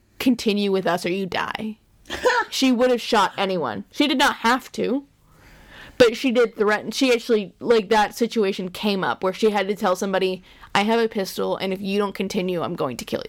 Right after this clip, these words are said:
Speaker 1: you. 'Cause at this point, you can't go back. You'll ruin everything." Um, which is kinda cool.
Speaker 2: I don't know if
Speaker 1: Um,
Speaker 2: that's really, like, cool.
Speaker 1: It's pretty cool. Honestly, it's like, and the thing she said, too, is that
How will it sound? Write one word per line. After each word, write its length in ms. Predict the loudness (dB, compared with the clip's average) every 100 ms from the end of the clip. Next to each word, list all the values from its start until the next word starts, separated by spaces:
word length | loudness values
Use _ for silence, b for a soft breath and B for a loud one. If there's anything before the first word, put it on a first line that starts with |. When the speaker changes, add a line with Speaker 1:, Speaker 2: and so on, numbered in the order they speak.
| -10
Speaker 1:
you. 120 | -10 -14 -20 -20 0
'Cause 200 | 2 4
at 40 |
this 200 | 2 0
point, 400 | 0 0 0 -2 -8 b
you 140 | -2
can't 280 | 0 -2 -2
go 120 | -2
back. 320 | 0 0 -2 0
You'll 140 | 0
ruin 240 | 0 -2 -2
everything." 500 | -4 -6 -6 -8 -10 -20 B B B B B -2
Um, 340 | 0 0 -2
which 100 | -4
is 80 | -2
kinda 160 | -6
cool. 200 | -6 -14 -16 -18 -20 -20 B B B B _ -20 -20 -20 -20 -20 -18 -6
Speaker 2:
I 120 | 0
don't 20 |
know 60 | 2
if 180 | 2 0
Speaker 1:
Um, 60 |
Speaker 2:
that's 180 | -2 -2
really, 180 | -2 -2
like, 180 | -8 -12 -8
cool. 720 | -6 -2 2 2 2 -2 -8
Speaker 1:
It's 80 | -4
pretty 240 | 2 2
cool. 500 | 2 2 4 2 0 _ _ -20 -2
Honestly, 440 | 2 2 2 0 0
it's 180 | 0 0
like, 360 | -2 -4 -20 -20 _ -16 B -2
and 400 | -2 -2 -2 -2
the 80 | 0
thing 160 | -2 -2
she 200 | 0 2
said, 240 | 2 0
too, 220 | 0 0
is 100 | 2
that 220 | 0 -2